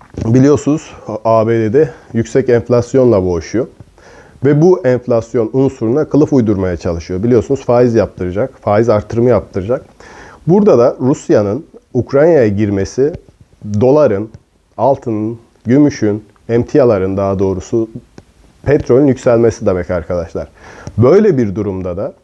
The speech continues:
A B D'nin <clears throat> eğer Rusya Ukrayna'ya girerse dolar yükselmiş olacak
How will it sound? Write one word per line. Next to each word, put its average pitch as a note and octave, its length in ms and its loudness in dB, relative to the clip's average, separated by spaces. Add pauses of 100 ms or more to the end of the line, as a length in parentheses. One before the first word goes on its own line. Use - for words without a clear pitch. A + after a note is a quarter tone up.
(520)
A B2 280 2
B B2+ 240 4
D'nin C3 560 2 (260)
<clears throat> C3+ 440 0
eğer B2+ 260 2
Rusya A#2 420 0
Ukrayna'ya A#2+ 460 0
girerse C3+ 600 0
dolar A#2 280 2
yükselmiş A#2+ 540 0
olacak D3+ 480 2